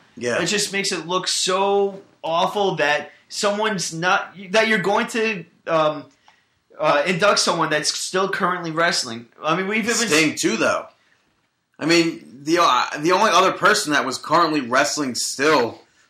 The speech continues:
Speaker 1: in W W E's Hall of Fame, I think, was, or still currently wrestling in W W E at least, was Ric Flair.
Speaker 2: Why, why,
Speaker 1: And that was his last match, quote unquote.
Speaker 2: <clears throat> why not induct Jerry Jarrett?
Speaker 1: Uh, yeah.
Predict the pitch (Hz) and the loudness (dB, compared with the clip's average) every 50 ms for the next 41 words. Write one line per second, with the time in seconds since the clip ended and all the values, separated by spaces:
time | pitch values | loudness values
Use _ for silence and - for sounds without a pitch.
0 | _ _ _ _ _ - 143 143 123 151 160 165 170 170 160 143 135 147 170 170 | _ _ _ _ _ -6 -6 -2 0 2 2 4 6 6 4 4 4 2 2 2
1 | - 156 151 135 127 123 117 - 127 123 123 120 120 - 143 139 135 120 117 131 | 0 0 2 2 2 2 0 -2 -4 -2 -2 -2 -2 -4 -4 -6 -6 -6 -2 2
2 | 135 127 127 127 123 120 117 - - - - - - _ _ _ _ _ _ _ | 4 4 4 2 0 -2 -4 -4 -4 -6 -6 -8 -12 _ _ _ _ _ _ _
3 | _ _ - - 147 143 139 123 113 - _ _ _ _ - - - - - - | _ _ -4 0 0 2 0 0 -4 -12 _ _ _ _ -20 -20 -18 -16 -16 -16
4 | - - - 135 135 131 - 165 170 160 147 143 139 135 147 151 147 - - 151 | -12 -4 0 0 0 2 4 6 6 6 4 2 0 2 2 2 2 2 -2 -2
5 | 131 123 - 131 131 120 120 131 127 127 123 120 113 120 127 147 151 139 117 113 | -4 -4 -4 -6 -4 -2 0 0 0 0 -2 -2 -2 0 2 4 4 4 2 -2
6 | 113 113 110 - 113 110 104 113 123 113 - - - 131 131 110 85 78 - - | -4 -6 -8 -8 -10 -10 -6 -4 -4 -4 -4 -4 -2 0 0 0 0 -4 -8 -14
7 | _ _ - - 151 165 165 - 160 170 185 202 220 214 - 131 131 135 135 120 | _ _ -12 -4 -2 0 0 0 2 2 4 4 4 4 4 4 4 4 2 -2
8 | - 139 120 120 117 123 127 127 117 120 - 131 131 127 123 120 117 - - - | -4 -6 -6 -6 -2 2 2 2 2 2 0 -2 0 2 2 2 0 -2 -4 -2
9 | 127 113 110 104 104 107 101 - 117 107 107 104 - - - 165 190 208 226 240 | -2 -2 0 -2 -4 -6 -6 -6 -6 -4 -4 -6 -8 -2 0 0 2 2 2 0
10 | - 190 202 185 160 180 180 190 170 139 - 156 139 147 165 156 151 147 143 170 | 0 0 -2 -2 -2 0 0 -2 -2 -2 -2 0 0 0 0 -2 0 2 2 2
11 | 147 104 92 - - _ _ _ _ _ _ _ _ _ _ _ _ _ _ _ | 2 0 -2 -8 -12 _ _ _ _ _ _ _ _ _ _ _ _ _ _ _
12 | _ _ _ _ _ _ _ - 87 92 - 110 123 139 123 - | _ _ _ _ _ _ _ -12 -10 -8 -6 -2 -2 -2 -2 -2